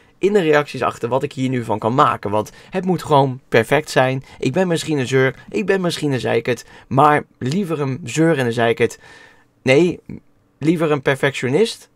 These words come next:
dan een li-, een, een zeur en een zeikert dan. Eh, s-, goed. Ehm, vergeet niet te abonneren linksbovenin. Als je dat nog niet hebt gedaan, zou ik ontzettend waarderen. Op naar de zestigduizend. Yeah. Gewoon uber awesome. Uber awesome.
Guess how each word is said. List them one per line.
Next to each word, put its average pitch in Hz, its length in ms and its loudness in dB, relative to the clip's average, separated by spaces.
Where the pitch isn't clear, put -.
dan 160 260 2
een 160 80 2
li-, 156 200 -2
een, 139 220 -2
een 131 60 -2
zeur 139 200 2
en 120 80 0
een 113 60 -2
zeikert 101 320 -2
dan. - 240 -6
Eh, - 100 -10
s-, - 160 -16
goed. 143 280 0
Ehm, 196 300 2
vergeet 220 280 6
niet 226 80 2
te - 60 0
abonneren 208 380 4
linksbovenin. 185 580 -2
Als 170 200 0
je 160 60 -4
dat 160 100 2
nog 151 100 -2
niet 165 120 2
hebt 156 140 -2
gedaan, 135 380 2
zou 131 200 -2
ik - 60 -4
ontzettend 147 400 0
waarderen. 127 460 -2
Op 170 140 0
naar 151 160 2
de 123 60 -6
zestigduizend. 131 840 0
Yeah. - 360 0
Gewoon - 360 0
uber 131 220 2
awesome. 120 520 2
Uber 180 260 4
awesome. 139 500 4